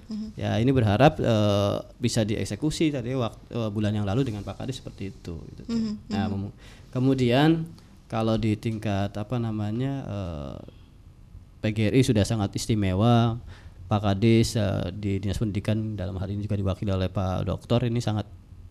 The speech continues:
Speaker 2: istimewa posisinya.
Speaker 1: Mhm.
Speaker 2: Sangat membantu orang tua kami sekali posisinya. Hanya dalam hal ini, eh, kami memintakan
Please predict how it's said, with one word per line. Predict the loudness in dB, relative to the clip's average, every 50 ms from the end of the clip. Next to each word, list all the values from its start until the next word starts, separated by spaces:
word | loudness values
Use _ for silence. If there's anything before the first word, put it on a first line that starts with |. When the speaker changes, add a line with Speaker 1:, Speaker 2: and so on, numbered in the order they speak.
| -20 -16
Speaker 2:
istimewa | -12 -8 -2 0 2 4 4 4 4 2
posisinya. | 0 -2 -4 -4 -6 -8 -8 -8 -8 -8 -10 -8
Speaker 1:
Mhm. | -4 -2 -2 -2 -2 -4 -6 -10 -12 -20 -20 -20 -20 -20 -20 -20 -20 -20 -20 -20 -20
Speaker 2:
Sangat | -16 -6 -2 0 0 2 2
membantu | 4 4 6 6 6 4 4 4 2 2 2 0 0 0 -4 -8 -10 -10 -12 -12 -12 -14 -14 -14 -16 -18 -20 -20 -20 -20 -20 -18 -8 0
orang | 4 6 8 8 8 6
tua | 6 6 6 6
kami | 6 6 4 4 4
sekali | 2 0 -2 -2 -2 -4 -4
posisinya. | -8 -10 -12 -12 -12 -12 -12 -12 -12 -12 -14 -14 -14 -14 -16 -16 -18 -18 -20 -20 -20 -20 -20 -20 -20 -20 -20 -16 -4 2
Hanya | 6 8 10
dalam | 10 12 12 10 10
hal | 10 8 6
ini, | 4 4 4 6 6 4 4
eh, | 4 4 6 6 8 8 8 8 8 6 6 4 2 0
kami | -4 -2 0 2 4 4 4
memintakan | 4 4 4 4 2 2 2 2 0 -2 0 0 -2 0 0 0 -2 -4